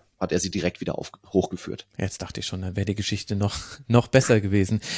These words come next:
Speaker 2: Nur vier Legionäre hat Osasuna in seinem Kader. Also das, was du jetzt gerade auch schon angesprochen hast mit den jungen spanischen Talenten, war das schon immer die Ausrichtung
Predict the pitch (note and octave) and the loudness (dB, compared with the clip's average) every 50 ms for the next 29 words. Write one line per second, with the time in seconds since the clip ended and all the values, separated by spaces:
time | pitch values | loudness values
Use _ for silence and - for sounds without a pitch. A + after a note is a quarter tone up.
0 | - - C#3+ D3 C#3+ - - - F3 G3+ A3 A3 - - D#3+ E3+ F3+ F3+ F#3 D3+ | 2 4 6 6 6 4 0 0 4 6 6 6 6 4 2 4 4 6 6 6
1 | C3+ C3+ C#3+ E3+ G#3+ G3+ D3+ A#2 G#2+ A#2 A#2 - - - A2+ - A#2 G#2 - - | 6 6 6 6 6 6 6 4 6 4 2 2 2 2 4 4 4 2 2 2
2 | A2 G#2 G#2+ G2+ G2 - G#2+ A2 G#2 - - G2+ G2+ - A2 G#2 G#2 G#2 G#2 - | 4 4 4 4 4 4 2 2 0 -2 -4 -2 2 4 4 4 4 2 0 0
3 | A#2 A2 G2+ G#2 G2+ F#2+ F2+ G#2 A2+ G#2+ A#2+ A#2 A#2 G#2+ G#2+ - B2+ - - C#3+ | 2 2 4 4 4 4 4 4 4 4 4 4 4 4 4 4 4 6 4 2
4 | - - C3 B2 B2 - - - A#2+ - - - A2+ A#2+ - C#3 A#2 A2 D3 D#3+ | 4 4 2 2 2 2 2 2 2 2 0 -2 -2 0 0 2 2 4 2 2
5 | D3 - - C#3 A#2+ C3 C3 B2 - - C3 - A#2+ A#2 A#2 - - A#2+ B2+ C3 | 2 2 2 4 4 4 2 4 4 2 4 4 4 2 2 0 2 2 4 4
6 | C#3+ C3+ B2+ - - - A2+ A#2+ C#3 D#3+ D#3 - D#3+ - D#3 C#3+ D3 D#3 D#3 - | 4 2 0 2 4 4 4 4 4 2 0 0 2 2 4 6 6 4 4 2
7 | D3+ C3+ C3 C3+ D3 C3+ - - C#3+ C3 - D3+ E3 F#3+ G#3 G#3 - - - D#3 | 4 4 6 6 6 4 4 4 4 4 6 6 6 6 4 2 0 4 4 4
8 | F3+ - - F3+ E3+ - - F3 F3 E3+ | 4 4 4 2 2 4 2 2 2 0